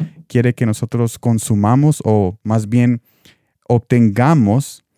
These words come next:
el resultado después de eso es la muerte y el abandono y la separación de la vida de plenitud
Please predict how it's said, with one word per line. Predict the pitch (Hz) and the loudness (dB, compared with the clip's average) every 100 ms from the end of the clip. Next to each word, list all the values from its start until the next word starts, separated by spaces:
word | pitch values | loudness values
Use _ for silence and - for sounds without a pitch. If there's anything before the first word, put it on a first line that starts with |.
| _ - | _ -2
el | 123 | 0
resultado | 117 127 110 131 147 | 2 0 0 2 2
después | 127 - 131 123 | 2 0 2 2
de | 110 135 | 2 2
eso | 165 - 92 | 0 -2 0
es | 107 113 - | 0 -2 -4
la | 107 104 | -2 0
muerte | 98 104 113 117 | 0 0 0 0
y | 107 | 2
el | 98 | 0
abandono | 95 92 90 110 123 127 | 0 -2 0 2 2 0
y | 107 | -2
la | 101 | -2
separación | - 101 95 90 - 110 113 110 | -4 -4 -2 -2 -2 0 0 0
de | 104 | 0
la | 95 | 0
vida | 90 120 127 | 0 2 2
de | 131 | 0
plenitud | 127 123 123 - 107 | 0 0 0 0 -4